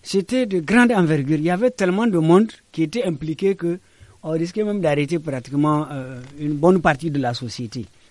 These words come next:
Mais la gendarmerie avait recommandé ce qui n'était pas bien.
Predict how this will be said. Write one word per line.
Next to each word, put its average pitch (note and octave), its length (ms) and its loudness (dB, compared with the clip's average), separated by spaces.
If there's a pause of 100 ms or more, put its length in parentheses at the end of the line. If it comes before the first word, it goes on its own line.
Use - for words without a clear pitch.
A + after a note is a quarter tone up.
(180)
Mais F#3+ 260 0
la F3+ 160 0
gendarmerie E3 520 0
avait E3+ 260 -2
recommandé C#3 460 -6
ce F3+ 120 -6
qui F#3 140 -4
n'était A#2+ 200 -8
pas B2+ 160 -6
bien. A#2+ 180 -8